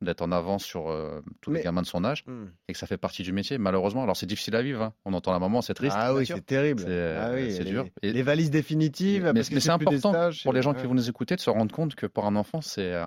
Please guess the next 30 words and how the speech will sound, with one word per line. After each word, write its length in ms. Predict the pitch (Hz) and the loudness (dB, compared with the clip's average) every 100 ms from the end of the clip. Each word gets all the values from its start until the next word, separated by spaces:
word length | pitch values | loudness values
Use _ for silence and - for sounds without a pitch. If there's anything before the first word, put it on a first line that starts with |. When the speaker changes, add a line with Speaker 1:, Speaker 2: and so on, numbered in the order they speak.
| - | -4
Speaker 1:
un 80 | |
traumatisme. 500 | 98 95 92 170 170 - _ _ _ | -4 0 0 0 -4 -8 _ _ _
Speaker 2:
Mm. 80 | 107 | -6
Speaker 1:
Pour 160 | - 101 | 2 2
la 80 | |
famille 260 | 95 101 101 | 4 2 2
aussi, 240 | 98 165 | 0 -2
c'est 120 | 170 95 | -2 0
un 60 | |
Speaker 2:
Mm. 40 | 90 | 0
Speaker 1:
déchirement. 420 | - 95 131 170 _ | 0 -2 -2 -4 _
Speaker 2:
Ouais. 100 | 110 - _ _ _ - | -14 -14 _ _ _ -8
Speaker 1:
Moi, 80 | |
j'ai 60 | - | -6
Speaker 3:
Parce 60 | - | 0
Speaker 1:
déjà 0 | |
Speaker 3:
que 20 | |
ça 60 | 98 | 2
Speaker 1:
eu 20 | |
Speaker 3:
n'arrive 160 | 117 156 | 2 2
Speaker 1:
des 60 | |
Speaker 3:
jamais 180 | 156 180 | 4 4
Speaker 1:
dis- 40 | |
Speaker 3:
dans 60 | 160 | 2
la 60 | 139 | 2
vraie 140 | 135 | 2
vie, 180 | 156 160 | 2 0
qu'un 140 | 127 120 | -2 -4
enfant 100 | |
Speaker 1:
Non, 80 | 107 | 2